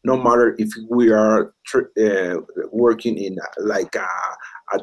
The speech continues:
documentary and fiction, but we try to put some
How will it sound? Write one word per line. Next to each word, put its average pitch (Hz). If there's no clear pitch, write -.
documentary 107
and 95
fiction, 87
but 98
we 107
try 110
to -
put 110
some 110